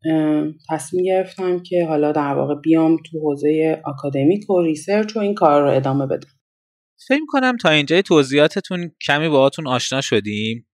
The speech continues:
Speaker 2: یکی از چیزایی که شاید بر خیلی از شنونده های ما و به خصوص خود من جذابه اینه که بدونیم افراد موفق و حرفه‌ای سبک زندگیشون چطوریه، چطوری زندگی می‌کنن، چطوری زمانشون رو مدیریت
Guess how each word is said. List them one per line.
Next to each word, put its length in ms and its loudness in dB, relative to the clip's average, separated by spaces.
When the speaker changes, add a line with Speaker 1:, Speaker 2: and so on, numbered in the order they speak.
Speaker 2:
یکی 260 0
از 160 4
چیزایی 340 0
که 100 -4
شاید 280 2
بر 160 4
خیلی 440 0
از 160 0
شنونده 520 0
های 260 0
ما 540 -2
و 80 0
به 100 0
خصوص 340 -6
خود 240 -2
من 260 -4
جذابه 560 0
اینه 180 -2
که 120 -4
بدونیم 440 0
افراد 420 2
موفق 560 2
و 60 2
حرفه‌ای 720 0
سبک 560 0
زندگیشون 720 -2
چطوریه، 640 -2
چطوری 340 4
زندگی 460 0
می‌کنن، 640 2
چطوری 280 0
زمانشون 580 0
رو 60 -2
مدیریت 560 0